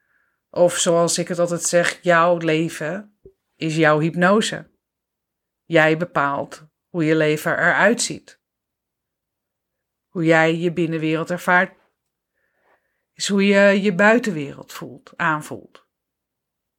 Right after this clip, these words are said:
En in die zin begrijp ik de quote ook wel, hè, waarmee ik deze podcast begon. Je kunt niet beginnen met de volgende hoofdstuk van je leven als je het laatste maar blijft herlezen.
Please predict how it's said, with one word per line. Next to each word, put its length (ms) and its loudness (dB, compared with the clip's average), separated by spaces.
En 140 0
in 120 4
die 100 4
zin 260 2
begrijp 380 2
ik 120 -6
de 100 -2
quote 360 2
ook 80 -2
wel, 200 4
hè, 200 4
waarmee 460 2
ik 120 -8
deze 440 0
podcast 400 -2
begon. 500 -2
Je 100 -4
kunt 200 2
niet 200 0
beginnen 420 0
met 140 0
de 60 -2
volgende 500 0
hoofdstuk 380 2
van 120 -2
je 120 0
leven 440 0
als 200 -4
je 60 -4
het 200 0
laatste 460 2
maar 180 2
blijft 320 0
herlezen. 680 0